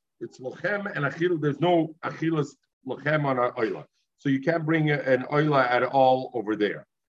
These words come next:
Um, so therefore you can't bring, bring it, and therefore, I, what is a oila siriya different? We discussed it, than a carbon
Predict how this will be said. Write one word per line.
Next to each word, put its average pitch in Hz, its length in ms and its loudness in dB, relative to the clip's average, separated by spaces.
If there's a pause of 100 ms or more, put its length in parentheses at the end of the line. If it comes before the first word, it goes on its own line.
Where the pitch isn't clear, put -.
(200)
Um, 110 500 2 (760)
so 123 140 -4
therefore 139 380 2
you 127 100 0
can't 123 340 2
bring, 185 400 4
bring 170 340 -2
it, 160 160 -2 (180)
and 127 180 0
therefore, 113 540 -2 (140)
I, 170 640 6 (240)
what 151 260 2
is 165 120 4
a 160 60 4
oila 160 320 4
siriya 151 580 0
different? 156 600 0
We 135 100 -2
discussed 143 600 -6
it, 147 200 2 (220)
than 139 120 4
a 135 40 2
carbon 147 420 2